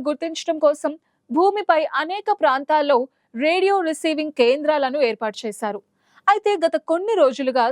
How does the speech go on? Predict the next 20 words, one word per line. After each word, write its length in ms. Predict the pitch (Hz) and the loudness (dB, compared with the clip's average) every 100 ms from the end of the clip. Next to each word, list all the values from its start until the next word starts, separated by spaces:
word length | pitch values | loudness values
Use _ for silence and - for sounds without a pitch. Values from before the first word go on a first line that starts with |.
| - | -2
సుమారు 380 | 294 294 285 277 | -2 0 0 -2
నాలుగు 560 | 247 214 233 302 294 294 | -2 -2 -2 -2 -2 2
వేల 200 | 269 269 | 4 2
కాంతి 400 | 277 240 226 285 | 0 -2 -2 -4
సంవత్సరాల 680 | 302 285 262 269 277 269 262 | -4 -2 -2 -4 -2 0 0
దూరంలో 540 | 196 285 381 403 381 320 | -2 -2 0 0 2 2
ఉన్న 220 | 294 277 - | 2 -2 2
పాలపుంత 540 | 330 359 427 440 311 277 294 | 2 4 2 -2 -6 -4 -4
నుంచి 300 | 277 - 285 269 - _ _ 254 | -6 -4 -4 -4 -10 _ _ -2
రేడియో 340 | 320 381 403 403 285 | 0 2 2 2 2
తరంగాలు 540 | 247 294 320 294 277 285 208 | 2 2 2 2 2 -2 -4
భూమి 260 | 277 311 320 | -4 -2 2
వైపు 200 | 294 285 233 | 2 0 -6
దూసుకొస్తూ 540 | 247 311 330 339 320 320 | -6 -6 -2 -4 -2 -4
ఉండటం 300 | 302 294 294 320 _ _ - | -2 0 -2 -4 _ _ -2
శాస్త్రవేత్తలు 760 | 330 370 - 370 294 240 254 | 0 0 -2 0 0 0 -2
గుర్తించారు. 640 | 240 214 - 214 - 214 208 - _ _ _ _ - | -2 -4 -6 -8 -6 -4 -6 -8 _ _ _ _ 2
ప్రతి 380 | 381 381 453 440 | 2 4 2 4
పద్దెనిమిది 500 | 285 233 359 381 359 330 | 2 2 -4 -4 -4 -4
నిమిషాలకు 500 | 311 - 311 302 | -2 0 0 2